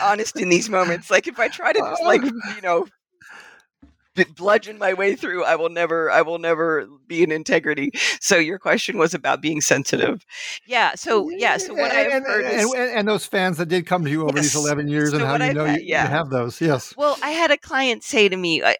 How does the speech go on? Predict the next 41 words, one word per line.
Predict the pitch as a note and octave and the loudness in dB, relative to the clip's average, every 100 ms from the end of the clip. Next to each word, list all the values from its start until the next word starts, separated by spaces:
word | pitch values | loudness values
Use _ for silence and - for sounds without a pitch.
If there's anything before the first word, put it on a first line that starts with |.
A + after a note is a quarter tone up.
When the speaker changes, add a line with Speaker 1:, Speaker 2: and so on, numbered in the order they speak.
| - | -4
Speaker 1:
'cause | B2+ | -2
I | G3 G3+ F#3 _ _ _ _ A#3 | 0 0 -2 _ _ _ _ -2
alwa-, | B3+ - | -2 0
I | G#3+ | 0
haven't | A#3+ D4 - _ A#3 | 0 -2 -4 _ -4
really | A#3 | -2
put | G#3+ - - | 0 -2 -2
this | G#3 - - | -4 -6 -6
publicly | B3+ G#3+ A3 G#3 F#3+ - - | -2 -2 -2 -2 -4 -6 -2
out | F#3 A3 - | 0 0 -2
there. | E3+ D#3 C#3+ - - - - - | 0 0 0 -8 -16 -16 -16 -4
I've | F#3+ G3+ | -2 0
done | G#3 G#3+ | -2 0
the | G#3 | 0
usual, | G3 G3 G3 G3 F#3+ | 0 0 0 0 2
like, | F3 E3+ | 2 2
"Here's | A3+ F#3 | 0 0
some | - F#3+ | -2 -2
strategy | - F3+ F3+ F3 | 2 4 4 -2
tips | F3 F#3+ D#3+ - | -2 2 2 0
and | D3+ | -4
here's | D#3 D#3+ | 0 0
stuff | - F3 F3+ | 0 -2 -4
about | F3 E3 D3+ - | -2 0 0 -4
writing | C3 D#3 F3 | -2 0 -2
content," | F#3+ E3 D#3+ D#3 | -2 -2 -2 -4
and | B2+ | -2
that | D3+ | -2
kind | - D#3 | 0 -2
of | |
thing. | - D#3 D#3 - - - - | 0 -2 -2 -6 -10 -10 -8
And | G3 G3+ | -6 0
then | A#3 A3 - | 0 -2 -10
one | F3 G#3 A3 | 2 2 2
year, | G#3+ F#3+ D#3+ D3 - - | 0 0 0 -2 -6 -2
one | E3+ F3+ | 2 2
of | G3 | 2
my | F#3 | 0
clients, | - E3 D#3 | 0 0 0
I, | D3+ D3 | 0 0
I | D#3 | 0